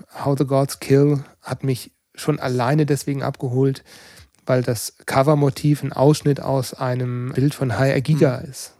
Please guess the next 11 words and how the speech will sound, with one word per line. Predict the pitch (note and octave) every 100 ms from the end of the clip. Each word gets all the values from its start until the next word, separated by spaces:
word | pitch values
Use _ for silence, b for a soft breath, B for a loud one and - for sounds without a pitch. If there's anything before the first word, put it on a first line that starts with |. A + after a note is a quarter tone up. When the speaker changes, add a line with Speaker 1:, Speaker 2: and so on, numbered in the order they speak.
| _
Speaker 1:
äh, | D3+ -
Meister | B2 B2+ - D#3
und | B2
Margarita. | B2 C3 B2 D3 C#3+ E3 _ b b b b b b b
Wusstest | - C3+ F3+ - - -
du | F3+ F#3+ F#3
oder | D3+ C#3 A#2+
hattest | C3+ -
du | C#3+
wahrgenommen, | B2+ D3 D#3 D3+
dass | C#3 B2+